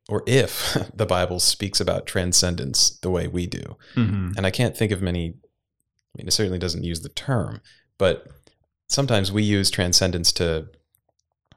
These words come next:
Speaker 1: refer to something that's simply more than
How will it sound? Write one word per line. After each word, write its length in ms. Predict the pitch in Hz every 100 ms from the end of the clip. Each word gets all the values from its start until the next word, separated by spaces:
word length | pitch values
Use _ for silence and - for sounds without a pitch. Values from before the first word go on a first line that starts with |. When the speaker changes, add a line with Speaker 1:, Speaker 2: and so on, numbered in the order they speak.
| _ _ _ _ _ - -
Speaker 1:
refer 400 | 87 - 92 85
to 580 | - 85 82 80 80 - _ _ _ -
something 320 | - 90 85
that's 320 | 85 - - -
simply 320 | 107 90 87
more 360 | 85 90 90
than 320 | 87 80 78